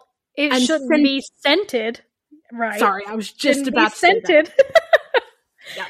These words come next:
Speaker 2: please, for the love of God, make sure it is not scented soap.
Speaker 1: Or if it
Speaker 2: No.
Speaker 1: is, very mild. Like,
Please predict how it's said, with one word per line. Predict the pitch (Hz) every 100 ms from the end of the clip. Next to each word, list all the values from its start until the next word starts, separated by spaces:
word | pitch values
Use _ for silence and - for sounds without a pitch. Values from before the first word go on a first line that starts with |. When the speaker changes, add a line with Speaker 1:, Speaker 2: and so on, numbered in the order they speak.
| -
Speaker 2:
please, | 285 359 440
for | 440
the | 302
love | 240
of |
God, | 226 233
make | 226 220
sure | 220
it | 214
is | 190
not | 196 208 -
scented | - 220 220 -
soap. | 208 208 247 _ _ _ _
Speaker 1:
Or | 311
if | 330 -
it | 320
Speaker 2:
No. |
Speaker 1:
is, | 349 330 285 - 240
very | 277 277 294
mild. | 269 247 233 220 226
Like, | 247